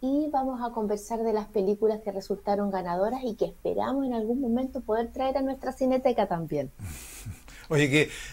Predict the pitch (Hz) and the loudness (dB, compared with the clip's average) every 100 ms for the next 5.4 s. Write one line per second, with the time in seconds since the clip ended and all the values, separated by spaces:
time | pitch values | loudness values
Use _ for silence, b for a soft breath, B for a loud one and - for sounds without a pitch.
0 | B - - 175 160 151 135 135 131 131 | B -18 0 6 8 8 8 6 4 2
1 | 135 143 127 127 123 214 220 190 180 156 | 2 0 2 4 8 10 10 10 10 6
2 | 147 135 117 113 110 110 107 - 180 247 | 4 2 0 -2 -2 -2 -2 4 10 10
3 | - 139 131 156 147 120 135 139 214 196 | 10 4 2 2 0 2 4 4 6 6
4 | 170 143 196 180 156 127 135 147 131 143 | 6 6 8 8 6 6 4 2 0 2
5 | 147 143 160 | 4 4 4